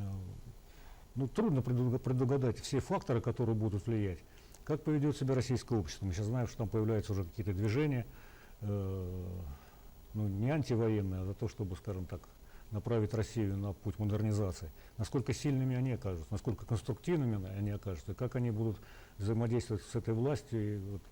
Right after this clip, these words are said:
вот этот баланс сил на политической оли-, олимпе, он тоже очень сильно скажется, хотя я не думаю, что очень,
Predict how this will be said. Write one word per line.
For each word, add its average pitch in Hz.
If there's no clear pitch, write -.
вот 98
этот 104
баланс 117
сил 175
на 104
политической 113
оли-, 117
олимпе, 123
он 110
тоже 98
очень 90
сильно 98
скажется, 147
хотя 131
я 123
не 123
думаю, 139
что 123
очень, 123